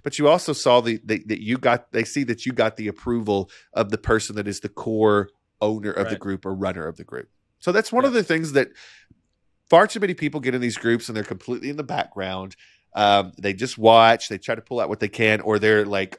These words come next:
Speaker 1: over the top, or they're trying to spam the group and pull people out because it is their audience, pull people out to their own thing. All you really have to do in a Facebook group, whatever you're trying to do to become important, is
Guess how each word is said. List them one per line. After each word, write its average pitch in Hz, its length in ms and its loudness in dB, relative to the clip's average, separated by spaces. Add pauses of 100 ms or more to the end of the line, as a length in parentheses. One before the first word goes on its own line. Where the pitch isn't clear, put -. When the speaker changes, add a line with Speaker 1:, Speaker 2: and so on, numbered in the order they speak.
Speaker 1:
over 131 220 2
the 120 100 -2
top, 117 320 4
or 110 60 -4
they're 98 80 -6
trying 135 320 -2
to 110 300 -2 (200)
spam 139 440 2
the 131 80 -2
group 120 260 -4
and 98 100 -14
pull 135 220 2
people 123 340 2
out 110 220 8
because 101 220 -4
it 113 100 2
is 139 140 2
their 117 140 -2
audience, 110 300 4
pull 139 160 -2
people 120 260 -4
out 110 140 4
to - 60 -18
their 110 140 2
own 107 120 0
thing. 113 300 -2 (440)
All 156 200 8
you 185 160 -6
really 151 260 0
have 123 280 2
to 123 60 -10
do 107 380 -4
in 107 140 -4
a 98 160 0
Facebook 104 480 -2
group, 113 340 -2 (720)
whatever 123 540 6 (280)
you're 113 120 -6
trying 107 260 0
to 107 60 -8
do 101 340 0
to - 100 -6
become 107 460 -2
important, 101 680 -6 (340)
is 98 320 -6